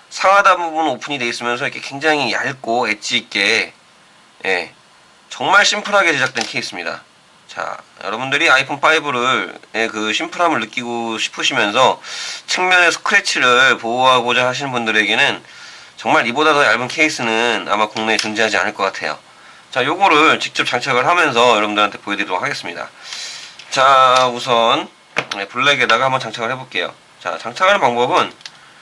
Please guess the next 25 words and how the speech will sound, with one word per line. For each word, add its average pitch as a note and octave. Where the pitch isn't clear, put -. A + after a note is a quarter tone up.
이렇게 B2
볼륨 B2
버튼 A2
부분 G#2
놓고 A2+
이렇게 -
이 G2
부분을 G#2+
자, F#2
이런 F#2+
식으로 F#2+
자, F2
이렇게 A2
딱 E3+
올려주시면 G#2
됩니다. E2+
자, E2
장착이 D#3+
됐습니다. A2+
자, B2
장착이 C#3+
된 C3
상태를 C#3
보시면 A#2+
어떤가요? G2+